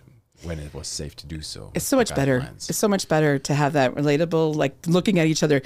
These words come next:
Speaker 2: timed together, like, in, you know,
Speaker 1: Mm-hmm.
Speaker 2: in real time, right? So,
Speaker 1: Yeah, it
Speaker 2: yeah.
Speaker 1: is. I like it better too, but I'm also very grateful that we, we were able to do what we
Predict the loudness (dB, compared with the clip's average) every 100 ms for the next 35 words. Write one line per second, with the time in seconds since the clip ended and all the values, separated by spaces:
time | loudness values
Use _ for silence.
0 | -6 -18 -20 -20 _ -2 0 2 4 4
1 | 4 2 -2 2 4 4 2 2 2 0
2 | 0 2 2 2 4 4 4 2 0 0
3 | 2 2 0 0 0 2 2 0 -4 -10
4 | -4 0 2 2 -2 -6 -4 0 0 -2
5 | -2 -2 -2 -8 -6 -2 0 -2 -2 -4
6 | -4 -6 -6 -6 -4 -4 -6 -8 -8 -8
7 | -8 -10 -14 -18 -16 -10 -6 -6 -8 -12
8 | -14 -14 -14 -12 -14 -14